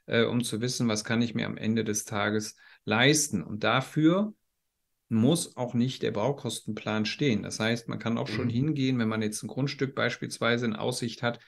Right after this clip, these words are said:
Speaker 1: kann man auch schon dieses Grundstück kaufen, entweder aus Eigenkapital oder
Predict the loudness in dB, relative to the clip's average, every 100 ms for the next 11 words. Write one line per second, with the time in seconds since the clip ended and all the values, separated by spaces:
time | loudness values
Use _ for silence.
0 | -20 -20 _ 2 4 4 2 -4 -2 0
1 | 2 0 -2 -4 -2 -2 -2 -4 -2 0
2 | 0 -2 -4 -4 -14 _ 2 4 6 4
3 | 2 -2 0 2 2 0 -2 -4 0 2
4 | 6 4 4 2 2 0